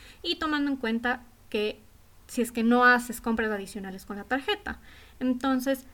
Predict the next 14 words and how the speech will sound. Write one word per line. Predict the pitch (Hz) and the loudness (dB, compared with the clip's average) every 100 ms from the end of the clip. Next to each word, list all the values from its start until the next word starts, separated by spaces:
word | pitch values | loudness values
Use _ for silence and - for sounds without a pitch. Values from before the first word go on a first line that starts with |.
| - | -4
tener | 285 294 381 - | 0 2 2 0
esta | 302 - 359 | -2 0 0
claridad | 330 233 202 202 226 - - | 0 -2 0 0 0 -4 -6
les | 247 226 | -4 2
va | 233 254 | 4 6
a | |
dar | 262 254 | 6 4
muchísima | 285 262 247 - 240 277 269 | 2 0 0 -2 -2 0 0
más | 240 233 - | 0 -2 -4
paz | - 214 226 - | -2 0 0 -2
y | 254 | -2
mucha | 254 254 277 | -2 -2 0
más | 233 240 | -2 -2
tranquilidad | 254 247 240 208 208 233 | -4 -4 -6 -4 -2 -4